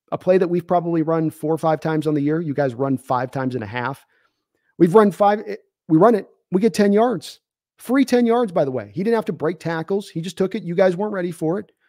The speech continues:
Got to the edge, ten-yard play. Did we go back to it again, Jesse, in that game? One time. Did we one time go back to that play in that game?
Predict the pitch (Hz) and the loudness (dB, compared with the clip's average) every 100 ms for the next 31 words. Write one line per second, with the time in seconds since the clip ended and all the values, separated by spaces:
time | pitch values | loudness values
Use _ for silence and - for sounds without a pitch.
0 | _ - 190 185 190 175 175 170 180 185 | _ 0 0 0 0 0 -2 -4 -4 -4
1 | 170 185 123 95 _ _ _ _ _ - | -6 -6 -6 -10 _ _ _ _ _ -2
2 | 151 151 143 147 147 - 170 160 170 170 | 0 2 2 0 -4 -2 -2 0 -2 -4
3 | 165 175 165 165 170 185 196 _ _ _ | -6 -8 -8 -8 -10 -10 -16 _ _ _
4 | _ - 156 208 220 175 113 - 160 165 | _ -6 -4 -2 -2 -4 -4 -2 0 0
5 | 147 208 233 208 208 185 185 175 170 175 | 2 0 0 -2 -2 0 0 0 -2 -4
6 | 160 - 160 151 147 - 131 95 | -4 -4 -4 -2 -4 -6 -10 -10